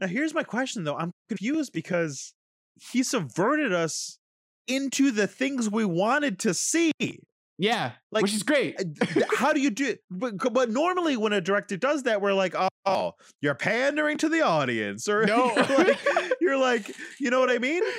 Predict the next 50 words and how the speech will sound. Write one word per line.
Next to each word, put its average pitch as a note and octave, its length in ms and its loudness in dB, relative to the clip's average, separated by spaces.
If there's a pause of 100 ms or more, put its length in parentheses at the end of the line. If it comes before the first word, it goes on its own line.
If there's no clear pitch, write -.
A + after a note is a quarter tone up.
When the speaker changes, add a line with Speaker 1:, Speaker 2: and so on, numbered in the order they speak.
Speaker 2:
Yeah, G3+ 260 0
but D4 120 2
he D#4 100 4
made E4 220 -2
you F4+ 100 2
Speaker 1:
How G3 60 0
Speaker 2:
hate B3 160 2
Speaker 1:
does D4+ 100 2
it C#4+ 60 2
Speaker 2:
Justin D4 180 0
Speaker 1:
come C4+ 80 4
out? C4+ 60 6
Speaker 2:
Long B3+ 160 4
so C4 340 0
much B3+ 500 0 (220)
that C4 80 -2
you're C4 160 0
like, A#3+ 180 0 (320)
"God, C#4+ 420 4
Speaker 1:
<laughs> - 40 -8
Speaker 2:
please, D4 800 0 (240)
please A#4+ 400 2
bring D#4 300 -2
Tess F#4+ 260 4
Speaker 1:
Oh. G4 80 -2
Speaker 2:
back." E4+ 240 2
And E4 100 0
he C#4+ 80 2
does. F#4 340 2
You're D4 140 2
like, D#4+ 100 0
"Oh, A4 240 4
thank C5 220 2
God." - 400 0 (300)
<laughs> E4+ 300 -10
You're D#4+ 160 2 (100)
relieved F#4+ 480 2
instead C#4+ 320 -4
of B3 180 2
being B3+ 140 -2
like, G#3+ 240 -2
"Oh, A3+ 100 4
I G#3 120 4
saw A3 180 0
this G#3 160 -2
coming G3+ 220 -2
a F#3+ 40 0
million F#3+ 260 0
miles F3 260 0
away." F3 280 0